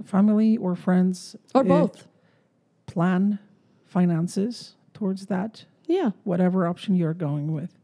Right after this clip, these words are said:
Speaker 1: And with the finances again, you know what? We talked about the funerals and such. Just, just plan, 'cause everything is rather pricey.
Speaker 2: Yeah, everything co-,
Speaker 1: Okay.
Speaker 2: everything unfortunately costs, and I can imagine this, uh, before you die folder is gonna
Speaker 1: Before
Speaker 2: cost.
Speaker 1: you die folder.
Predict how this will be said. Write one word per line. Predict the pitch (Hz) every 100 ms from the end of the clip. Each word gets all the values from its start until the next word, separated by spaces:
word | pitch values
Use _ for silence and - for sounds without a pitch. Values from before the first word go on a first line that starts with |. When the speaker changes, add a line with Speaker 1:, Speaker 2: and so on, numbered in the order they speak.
| _ - - - -
Speaker 1:
And | 202 196
with | 190 180 175
the |
finances | 170 165 202 208 220 - 233 214
again, | 202 214 214 220 240 - - - _ _ _ _
you | 202
know | 170
what? | 170 180 190
We | 196 175
talked | 180 175 170
about | 175 175 175
the | 170 165
funerals | - 175 165 165 180
and | 185
such. | 180 180 214 - - _ _ _
Just, | - - _
just | 170 -
plan, | - 165 170
'cause | 170 160
everything | 156 175 175 160
is | 160 165
rather | 147 165
pricey. | 160 160 160 - 196 -
Speaker 2:
Yeah, | 240 233 -
everything | 220 254 - 226
co-, | 220 233
Speaker 1:
Okay. | 247 247
Speaker 2:
everything | 285 247 180 262
unfortunately | 233 220 226 208 196 180
costs, | - 135 143 - - 156
and | 156 160 - - - -
I | 190
can | 214 226
imagine | 202 190 190 185 180
this, | 170 170 185
uh, | 170
before | 180 170 202 214
you | 220 202
die | 165 - 190 196 202
folder | - 180 165 160
is | 160 -
gonna | 160
Speaker 1:
Before | 196 - 233 277
Speaker 2:
cost. | 311
Speaker 1:
you | 320
die | 247 254 262
folder. | - 220 175 151 -